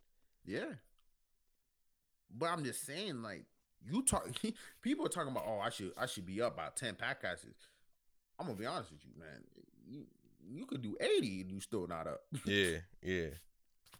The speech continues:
Speaker 1: You know, it, it's all about consistency,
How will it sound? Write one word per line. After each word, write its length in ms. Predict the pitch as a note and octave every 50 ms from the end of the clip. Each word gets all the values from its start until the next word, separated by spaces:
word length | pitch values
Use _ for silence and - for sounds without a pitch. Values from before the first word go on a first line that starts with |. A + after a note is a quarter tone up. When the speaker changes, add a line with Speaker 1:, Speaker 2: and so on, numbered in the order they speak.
| - - - - - - _ -
Speaker 1:
You 140 | F#2 G#2
know, 260 | A2 A2+ A#2 A#2+ B2 D#2
it, 240 | E2+ A2 A2 - -
it's 280 | - A#2+ C3+ C3 C3+ E3
all 180 | D#3+ D#3+ D3
about 380 | C#3 C3+ C3+ C3 B2 G#2+ - -
consistency, 840 | G#2 G2 - - C#3+ D3 C#3+ - C#3 - - C3 C3 C3+ B2+ A#2